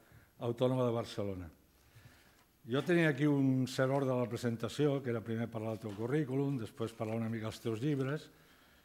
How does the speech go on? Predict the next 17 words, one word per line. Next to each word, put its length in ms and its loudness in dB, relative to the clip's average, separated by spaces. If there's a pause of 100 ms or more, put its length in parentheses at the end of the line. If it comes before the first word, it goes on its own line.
(180)
i 160 0
després, 640 2 (180)
eh, 320 2
destacar 540 2 (920)
unes 240 2
manifestacions 1040 0
teves 520 -4
com, 340 -4 (840)
com 200 0
historiador 680 -2 (420)
i 80 -10
sobre 300 -10
la 80 -10
història 380 -4
amb 180 -2
una 220 0
entrevista 680 -4